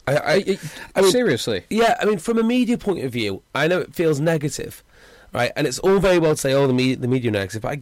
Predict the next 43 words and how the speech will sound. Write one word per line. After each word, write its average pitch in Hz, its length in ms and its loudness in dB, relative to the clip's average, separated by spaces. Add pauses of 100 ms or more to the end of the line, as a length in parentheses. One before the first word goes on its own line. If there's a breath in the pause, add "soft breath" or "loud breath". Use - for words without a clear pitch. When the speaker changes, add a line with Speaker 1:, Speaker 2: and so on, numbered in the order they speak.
Speaker 1:
guarantee 147 640 0
you, 107 100 -2
when 139 160 0
they 175 140 2
look 165 140 -2
back 143 180 -2
at - 20 -2
that 127 140 -2
video, 120 420 -2
they're 131 120 0
gonna 135 100 -2
say 120 140 -4
the 110 100 -4
biggest 156 400 -6
problem 120 200 -4
with 117 120 -6
this 110 100 -8
game 110 240 -4
is 104 140 -10
we 123 160 -2
missed 113 240 -6
fourteen 107 440 -8
points. - 540 -10 (480 loud breath)
Because 139 300 0
those 185 200 2
fourteen 180 320 0
points 135 200 0
are 120 40 -4
very 139 300 2
hard 131 160 2
to - 80 -10
come 139 80 0
by. - 80 -2
Fourteen 233 400 0
points, - 560 -2 (440 loud breath)
um, 139 260 2 (180)
in 151 120 2
a 156 40 4
game 156 240 0
is 185 140 0
a 190 80 -4
huge 190 640 0
margin. 123 440 0